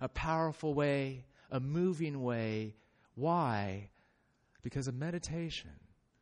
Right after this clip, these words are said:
Because I wasn't analyzing the words in that moment. I was letting it sink in. I wasn't just thinking about them, I was soaking in them.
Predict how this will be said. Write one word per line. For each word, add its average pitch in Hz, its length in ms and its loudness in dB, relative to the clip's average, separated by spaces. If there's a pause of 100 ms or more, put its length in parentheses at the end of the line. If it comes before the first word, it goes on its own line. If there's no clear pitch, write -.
(920)
Because 165 260 4
I 175 80 8
wasn't 208 420 4 (120)
analyzing 175 760 0
the 156 80 -2
words 151 400 2
in 143 80 -4
that 143 180 -4
moment. 123 640 -4 (480)
I 123 120 0
was - 1000 -2
letting 151 420 0
it 151 140 -6
sink 123 420 -6
in. 76 320 -14 (1200)
I 160 80 8
wasn't 208 420 8
just 180 220 2 (140)
thinking 214 340 6
about 135 320 0
them, 131 160 -2
I 127 120 -4
was 127 340 -6
soaking 170 440 0
in 76 220 -14
them. 71 300 -18